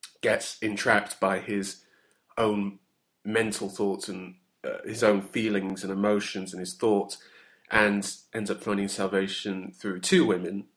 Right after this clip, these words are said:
or attempting to find salvation through two, two women. First off, uh, Sybil Shepherd's political campaigner, and then Jodie Foster's child prostitute.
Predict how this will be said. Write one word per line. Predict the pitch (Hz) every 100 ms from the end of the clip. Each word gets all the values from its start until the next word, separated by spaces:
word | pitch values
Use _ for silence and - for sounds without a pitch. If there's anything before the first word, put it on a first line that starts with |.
| _ _
or | 107 104
attempting | - - 113 104 98
to |
find | - 101 92
salvation | 95 98 92 95
through | - 85
two, | 104 95 -
two | - 110
women. | 101 92 95 95 _ _ _ _ _ _ _ -
First | 113 104
off, | 107 - -
uh, | 104 98
Sybil | - 110 104
Shepherd's | 98 98 - 104 - - - - - - -
political | 117 110 107
campaigner, | - 110 107 120 113 104
and | 98 104
then | 101 98 98
Jodie | 107 101
Foster's | 98 101 - - 104
child | - 101 98
prostitute. | - 110 - - 104 101